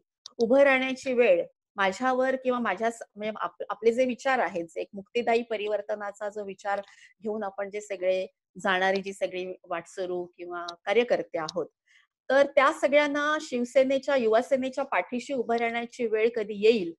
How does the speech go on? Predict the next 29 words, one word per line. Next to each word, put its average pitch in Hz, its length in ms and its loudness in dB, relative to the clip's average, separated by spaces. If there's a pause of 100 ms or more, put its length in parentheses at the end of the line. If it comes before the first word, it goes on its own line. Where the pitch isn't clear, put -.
(340)
असं 240 500 0 (840)
मला 208 220 4
कधी 233 220 4
आजवर 202 340 4
वाटलं 170 380 0
नव्हतं. 165 340 -12 (420)
अर्थात 240 240 0
त्याची 247 240 -2
कारणं 208 340 2
आपण 196 240 -4
सगळेजण 180 560 -4
जाणतोच. 208 580 -2 (480)
पण 311 140 6
युवा 262 360 4
सेनेनं 240 640 2
सर्वोच्च 262 640 2
न्यायालयामध्ये 196 920 0
विद्यापीठ 226 640 -2
अनुदान 233 460 0
आयोगाच्या 220 600 -4
या 240 140 -4
निर्णयाला 208 600 -6
जे 214 160 -4 (100)
आव्हान 190 400 2
दिलेलं 175 380 0
आहे, 165 380 -6 (380)
त्या 254 100 4
आव्हानाला 220 540 0
मात्र 190 360 -8